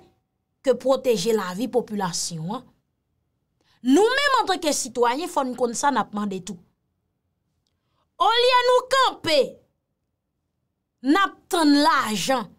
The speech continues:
nan men moun sa yo. Parce que yo connaît l'argent,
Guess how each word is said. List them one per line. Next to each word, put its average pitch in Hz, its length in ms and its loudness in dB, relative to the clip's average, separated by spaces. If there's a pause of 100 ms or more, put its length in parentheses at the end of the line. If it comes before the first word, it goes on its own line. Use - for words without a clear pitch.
(260)
nan 269 200 2
men 269 140 4
moun 359 360 0
sa 233 340 0
yo. 311 240 -4 (800)
Parce 233 240 -4
que 240 300 0 (100)
yo 330 220 0 (100)
connaît 440 420 2
l'argent, 349 540 0